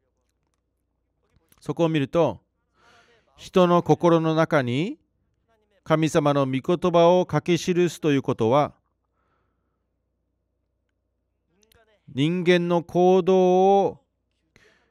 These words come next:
えー、強制的に定めるのではなく、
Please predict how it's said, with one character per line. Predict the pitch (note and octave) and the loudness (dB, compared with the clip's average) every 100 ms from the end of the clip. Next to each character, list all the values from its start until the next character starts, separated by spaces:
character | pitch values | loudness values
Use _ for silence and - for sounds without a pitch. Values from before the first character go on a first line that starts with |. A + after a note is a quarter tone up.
| _ - | _ -14
え | G#2 G2 F#2 | -12 -12 -14
ー、 | - | -2
強 | D#3+ F3 - - _ _ _ _ _ - | 2 2 0 -10 _ _ _ _ _ -6
制 | E3+ E3+ | -2 0
的 | E3 D#3+ E3+ | 0 -4 -4
に | F#3+ D3+ - _ _ _ _ _ _ _ _ | -4 -6 -8 _ _ _ _ _ _ _ _
定 | - C#3+ | -2 0
め | D3 | 2
る | C#3+ | 0
の | C3 A#2+ | -2 -4
で | A#2+ | -4
は | A#2 | -4
な | B2 | -4
く、 | C3+ G#3 | -4 -6